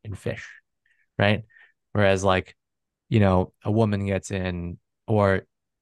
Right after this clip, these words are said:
y-, you know, he's got playlists that are, like, he's, he, he's got good, he's got good music taste and his curated music to the, so that, like, the, he, you know, he's making guesses on,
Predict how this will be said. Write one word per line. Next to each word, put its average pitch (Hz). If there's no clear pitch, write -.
y-, 170
you 143
know, 131
he's 120
got 135
playlists 131
that 113
are, 104
like, 113
he's, 127
he, 127
he's 113
got 117
good, 120
he's 120
got 123
good 117
music 101
taste -
and 113
his 104
curated 123
music 107
to 117
the, 101
so 123
that, 110
like, 101
the, 104
he, -
you 113
know, 98
he's 92
making 110
guesses 104
on, 104